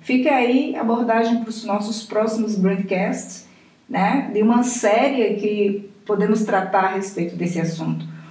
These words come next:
O fato é mesmo que algumas pessoas que faziam parte da indústria naquela época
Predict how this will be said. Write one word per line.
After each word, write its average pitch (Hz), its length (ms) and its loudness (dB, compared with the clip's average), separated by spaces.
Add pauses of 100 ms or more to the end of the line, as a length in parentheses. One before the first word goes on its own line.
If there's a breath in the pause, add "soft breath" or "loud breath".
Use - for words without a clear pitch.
(140)
O 226 60 -16
fato 330 380 2
é 285 40 0
mesmo 262 600 4
que 269 200 2
algumas 262 400 2
pessoas 247 400 0
que - 60 -4
faziam 247 400 2
parte 240 380 -2
da 247 120 0
indústria 208 460 0
naquela 208 460 0
época 240 360 -2